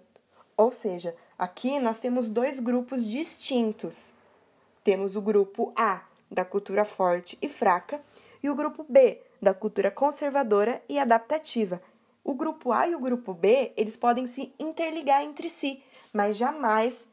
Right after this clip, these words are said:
entre eles mesmos. Como, por exemplo, jamais você vai ter uma cultura forte e fraca dentro de uma instituição. E jamais você vai ter uma cultura forte, uma cultura conservadora e adaptativa dentro de outra,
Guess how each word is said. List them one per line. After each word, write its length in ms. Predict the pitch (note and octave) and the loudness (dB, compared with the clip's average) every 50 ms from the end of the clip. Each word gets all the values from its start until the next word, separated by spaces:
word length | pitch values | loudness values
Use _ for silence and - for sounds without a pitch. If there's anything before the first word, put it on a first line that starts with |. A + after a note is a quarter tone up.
| _ _ _ _ - | _ _ _ _ -4
entre 360 | - B3 A3+ A3 A3+ C4 A#3+ A#3+ | -2 0 0 0 -2 -2 2 2
eles 300 | A3+ G#3+ G#3+ C4 B3+ C4+ | 2 2 2 -2 -6 -2
mesmos. 640 | C4+ C4 B3 A3 A3 G3+ F#3+ E3+ E3+ - - - _ _ _ _ _ | 0 2 2 2 2 -2 -6 -10 -12 -14 -20 -20 _ _ _ _ _
Como, 280 | - - G3 F#3+ G3 G3 | 0 2 2 2 2 -2
por 180 | G3 - G3 | -2 0 0
exemplo, 420 | G#3 A#3 A3+ A#3 G3 F3+ F3+ - - - - - | 0 2 2 2 0 0 -4 -8 -16 -20 -20 -8
jamais 540 | - A3+ B3 B3+ C4+ A#3+ G#3 G#3+ A#3+ B3+ A#3+ | -2 0 0 2 2 0 0 0 0 -2 -2
você 200 | A#3 A3 - A3 | -6 -10 -6 -4
vai 100 | G#3 A3 | -4 -4
ter 100 | A3 A3+ | -2 -2
uma 140 | G#3+ G#3+ G#3+ | -2 -2 -2
cultura 380 | G#3+ - G#3+ - A3 G#3 G#3 G#3 | -6 -8 -8 -4 -2 0 0 -2
forte 520 | - - G3+ G3 F#3+ G3+ G#3+ - - - - | -2 0 0 2 2 0 -2 -6 -10 -8 -6
e 80 | A#3+ | -6
fraca 420 | A#3 - - G3+ E3 F3+ - - G3+ | -6 -2 -2 -2 -2 -2 -2 -2 -2
dentro 340 | F#3+ F#3+ F#3+ F#3+ G3+ G3+ F#3+ | -2 -2 -4 -6 -8 -12 -12
de 160 | F3+ F#3 G#3 | -8 -6 -6
uma 320 | A3 A3+ A#3 B3 A#3+ A#3+ A#3+ - - - - - | -4 -2 0 0 -2 -2 -4 -8 -18 -20 -10 -6
instituição. 840 | G#3 G3+ - - - - G3+ G3+ G3+ - - - F#3+ F#3 F#3 F3+ - - _ _ _ _ _ _ _ _ - | -6 -6 -6 -8 -8 -6 -6 -6 -6 -6 -4 -2 0 0 0 -2 -6 -12 _ _ _ _ _ _ _ _ -2
E 100 | A#3 A#3 | 0 0
jamais 400 | B3 C4+ C#4+ C#4 A#3+ A3+ B3 B3+ | 0 0 -2 -2 0 0 0 -2
você 160 | B3+ - C4 | -4 -6 -6
vai 80 | C#4 | -6
ter 100 | C#4 C#4+ | -4 -4
uma 120 | C4 C4+ C4 | -4 -6 -6
cultura 380 | B3 C#4 B3 - C4+ C4+ C4+ | -8 -10 -12 -6 -2 -2 -2
forte, 640 | B3+ C4 - - A#3 A3 A3+ A#3+ A#3+ - - C#4+ - - | -2 -2 2 4 6 6 6 4 0 -8 -10 -10 -4 -2
uma 200 | G#3+ A3+ A3+ A3+ | 0 2 2 2
cultura 460 | A#3 - A#3 A#3 - A#3+ A#3 A#3+ A#3 A#3+ - - - - | 0 -2 -8 -6 -4 -2 0 0 -2 -2 -6 -20 -8 -2
conservadora 840 | - B3+ C4+ B3 C#4 C4+ B3+ B3+ A#3 G#3 A3 G#3+ A3 A#3 C4+ C#4 - - - - - - _ - | 0 0 0 2 0 0 0 0 2 4 4 4 4 2 0 -2 -6 -14 -20 -20 -20 -20 _ 0
e 300 | A#3+ A#3+ B3 B3 B3 B3 | 2 4 4 4 2 2
adaptativa 640 | A#3+ G#3+ A#3 A#3+ A#3+ - C4 B3+ - - B3 A3+ A#3 | 2 4 4 2 2 0 -4 -6 -4 -2 0 2 2
dentro 260 | A#3+ A#3+ A#3+ B3 A3 | 2 0 0 -2 -4
de 120 | G#3+ C4 | -2 2
outra, 380 | C#4 B3+ G#3 G3 - - F#3 F#3 | 2 4 2 2 -2 -6 -8 -8